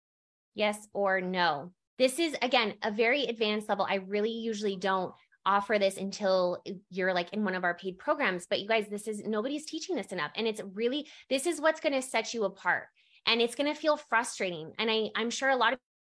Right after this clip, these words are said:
you feel you frustrated, right? 'Cause it's like, I'm challenging you to think differently about the problem you solve. And it can feel very constricting to call these things a little bit more direct or to niche down. But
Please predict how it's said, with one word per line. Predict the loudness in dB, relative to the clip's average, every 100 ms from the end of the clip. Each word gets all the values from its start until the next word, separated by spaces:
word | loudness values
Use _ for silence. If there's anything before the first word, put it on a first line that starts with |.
| -16
you | -8
feel | -6
you | -6 -2
frustrated, | 0 0 0 0 -2 -6 -14 -2
right? | 2 4 4
'Cause | 0
it's | 0 0
like, | -2 0
I'm | 0 0
challenging | -2 2 4 4 4 2 0
you | 0
to | -2
think | -4 -6 -2
differently | -4 -2 -2 -2
about | 0 0
the | -2
problem | 0 0 0
you | -2 -2
solve. | 2 2
And | 2
it | -4
can | -6 -8
feel | 0 2 2
very | 0 -2
constricting | -4 -8 -6 -4 -4 -4 -4 -2 -2 -6 _ _ _ _ _ _ -6
to | 0 2 4 4 4 2 -4
call | -4 4 6 8 6 2 0
these | -6 -6 0
things | 0 2 0 -4
a | -6
little | 0 2
bit | 2
more | 0 -2
direct | -2 2 4 6 2 -4 -2
or | 0
to | 0 -4
niche | -2 0 0 -2 -2
down. | 2 2 2 0 -4 _ _ _ _
But | 4 6 6